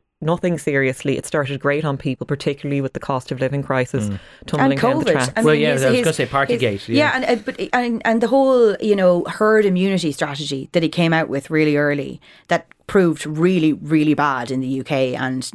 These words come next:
Speaker 3: led to so many deaths and hospitalizations, in effect unnecessarily, and was found as unnecessary and a poor policy decision, you know, by, by the U K Parliament afterwards, um, at committee. Like, that kind of stuff, he just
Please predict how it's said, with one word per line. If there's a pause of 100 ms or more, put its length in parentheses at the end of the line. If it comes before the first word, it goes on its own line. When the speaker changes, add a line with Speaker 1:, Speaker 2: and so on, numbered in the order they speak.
(100)
Speaker 3:
led
to
so
many
deaths
and
hospitalizations, (500)
in
effect
unnecessarily,
and
was
found (360)
as
unnecessary
and
a
poor
policy
decision, (260)
you
know,
by,
by
the
U
K
Parliament (260)
afterwards,
um,
at
committee. (260)
Like, (200)
that
kind
of
stuff,
he
just